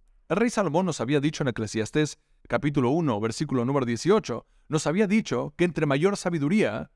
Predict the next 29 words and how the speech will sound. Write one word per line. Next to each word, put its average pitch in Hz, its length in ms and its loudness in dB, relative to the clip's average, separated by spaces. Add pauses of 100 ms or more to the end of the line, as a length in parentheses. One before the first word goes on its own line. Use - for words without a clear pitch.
(220)
más 156 260 2
enojo, 160 300 0
entre 113 160 -2
mayor 151 260 2
sabi-, 160 340 0
eh, 139 220 -4
entendimiento, 135 720 0 (200)
mayor 143 320 4
estrés, 151 480 2
mayor 135 420 0
dificultad. 151 640 0 (520)
Mencionamos 156 440 2
del 143 160 2
poeta 143 360 0
inglés 139 480 0 (100)
Thomas 151 280 2
Gray, 123 400 2 (300)
de 135 160 0
que 131 400 0
la 135 100 2
ignorancia 135 600 2
es 139 200 -4
dichosa, 143 460 0
la 110 80 -2
ignorancia 139 400 2
es - 160 -6
una 156 120 0
bendición 131 520 0
porque 117 440 -2